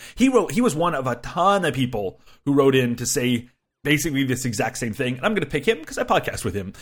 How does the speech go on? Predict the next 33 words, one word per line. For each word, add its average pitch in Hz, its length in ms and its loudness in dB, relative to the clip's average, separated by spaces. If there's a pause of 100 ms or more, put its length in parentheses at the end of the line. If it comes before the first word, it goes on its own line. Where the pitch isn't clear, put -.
(220)
He 240 160 0
said, 101 320 -2
"Mike 254 180 2
and 190 120 -6
Carrington, 92 420 -8
regarding 165 460 0
your 170 160 6
f-, - 240 -4
request 135 420 -2
for 208 100 -2
feedback 113 480 -6 (320)
on 127 260 2
playing 147 340 0
classic 160 420 0
arcade 185 320 0
games 117 460 -6
on 110 280 -2
not 123 240 2
so 156 140 2
classic 135 340 -4
platforms, 117 680 0 (720)
no." 123 680 4
<laughs> - 60 -2 (640)
Of 254 180 10
course, - 240 4
I'm 359 120 6
happy 240 260 2
to 202 60 0
hear 202 100 6
you 190 100 2
both 175 220 -2
wax 156 320 4
lyrical 147 440 4